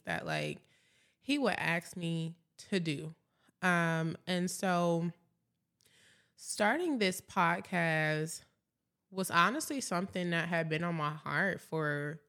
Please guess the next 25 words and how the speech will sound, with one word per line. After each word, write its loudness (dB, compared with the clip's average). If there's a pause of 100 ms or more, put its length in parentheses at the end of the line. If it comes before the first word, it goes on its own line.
years. 0
I 6
remember 2
back 0
in -4
college, -2 (520)
um, 0 (300)
God 6
asking 0
me -6
to -18
start 2
a -2
YouTube 2
channel, -4 (140)
which -4
I 0
did. 4 (520)
And 2
it -2
was -2 (160)
<laughs> 0
really 2
cool 2
to 2